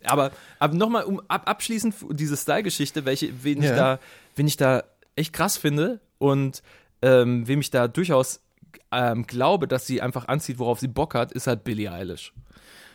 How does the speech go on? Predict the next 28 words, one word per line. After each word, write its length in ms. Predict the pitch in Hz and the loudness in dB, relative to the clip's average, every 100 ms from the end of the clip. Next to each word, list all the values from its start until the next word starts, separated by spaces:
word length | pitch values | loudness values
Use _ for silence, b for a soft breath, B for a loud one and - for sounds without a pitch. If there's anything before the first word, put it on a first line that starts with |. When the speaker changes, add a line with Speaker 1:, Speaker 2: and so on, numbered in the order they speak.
| _ | _
Speaker 1:
Billie 240 | 120 117 | -2 2
Eilish, 260 | 117 120 - | 2 0 -2
die 100 | 120 | 2
Speaker 2:
Ja, 120 | 117 | 2
erzähl 400 | 117 143 - 151 | 2 0 2 2
mir 120 | 117 | 4
mal 120 | 98 92 | 2 -2
was 160 | 87 | -4
über 200 | 90 87 | -6 -6
die 200 | 82 87 | -6 -10
bitte, 300 | 82 78 80 | -10 -10 -8
ja. 240 | 82 80 - _ _ | -8 -8 -12 _ _
Speaker 1:
Billie 180 | 185 185 | 0 2
Eilish 200 | 196 185 | 2 0
ist 100 | 160 | 2
eine 120 | 156 | 2
sehr 320 | 131 160 196 180 | 4 4 4 2
junge 260 | 160 160 | 2 0
Frau. 400 | - - 98 110 _ _ _ | -2 -4 -4 -6 _ _ _
Die 60 | 151 | -6
ist 120 | 180 | -2
eigentlich 260 | - 196 165 | 0 0 0
noch 140 | 160 | 0
ein 280 | 156 147 120 _ - | 2 -2 -6 _ -6
Mädchen. 420 | 110 - 80 87 | -6 -6 -12 -8
Die 100 | 131 | -6
ist 260 | 156 - - _ | -6 -8 -14 _
jetzt 300 | 131 - | -8 -8